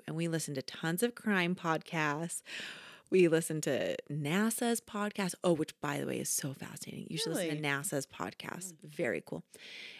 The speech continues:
Speaker 1: And we made it home at, uh, two forty-nine A M.
Speaker 2: Wow.
Speaker 1: And we literally just, each of us took two kids, went into the house, dropped them in bed.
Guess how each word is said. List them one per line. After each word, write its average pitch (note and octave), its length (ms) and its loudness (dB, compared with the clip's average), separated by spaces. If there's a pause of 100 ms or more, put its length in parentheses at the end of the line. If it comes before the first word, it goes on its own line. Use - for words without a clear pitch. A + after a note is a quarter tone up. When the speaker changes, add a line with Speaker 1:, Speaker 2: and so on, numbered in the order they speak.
Speaker 1:
And G#3+ 80 2
we A3 80 8
made A#3+ 200 6
it B3 60 -2
home B3 380 4
at, E3+ 380 2
uh, E3 360 0
two B3 280 -4
forty-nine F3+ 800 0
A D3+ 260 -4
M. C3+ 400 -8
Speaker 2:
Wow. D3+ 460 -4
Speaker 1:
And F#3+ 180 0
we G3+ 180 6
literally F#3+ 720 6
just, F3 200 -2 (100)
each F3+ 180 -2
of E3+ 60 2
us F3 100 0
took - 240 -12
two G#3 160 -2
kids, C#4 380 0 (240)
went D#3+ 160 0
into D#3 100 -4
the E3 100 0
house, A#3 440 0 (100)
dropped D3 460 0
them G#3 80 0
in G#3 120 2
bed. G#3+ 360 2